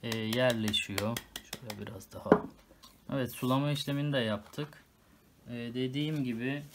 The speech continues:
on günde bir sulamaya devam edeceğiz. E, ve sonuçları takip edeceğiz. Şu üst kısımları lütfen,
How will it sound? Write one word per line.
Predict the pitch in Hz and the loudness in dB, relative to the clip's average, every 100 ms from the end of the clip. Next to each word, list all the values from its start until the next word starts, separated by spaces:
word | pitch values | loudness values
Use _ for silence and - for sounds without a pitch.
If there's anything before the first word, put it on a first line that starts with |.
| - 127 | -8 4
on | 135 143 | 6 6
günde | 135 131 123 | 6 4 4
bir | 131 | 2
sulamaya | 123 - 127 120 123 123 | 0 0 2 4 4 4
devam | 127 127 123 | 4 4 4
edeceğiz. | 107 104 120 139 143 - - - 110 | 2 0 -2 -2 -4 -16 -20 -16 -4
E, | 113 | 0
ve | 117 | 0
sonuçları | 117 127 127 - 123 | 2 4 4 2 0
takip | 123 120 117 120 | 4 2 2 0
edeceğiz. | 120 107 113 123 - - - - | 2 2 0 -2 -4 -12 -12 -12
Şu | - 139 | -6 0
üst | 139 139 - | 0 -2 -6
kısımları | - - 123 117 117 135 143 - - - | -4 2 4 4 4 0 -2 -8 -20 -8
lütfen, | 117 117 - 123 123 | -4 -4 0 2 4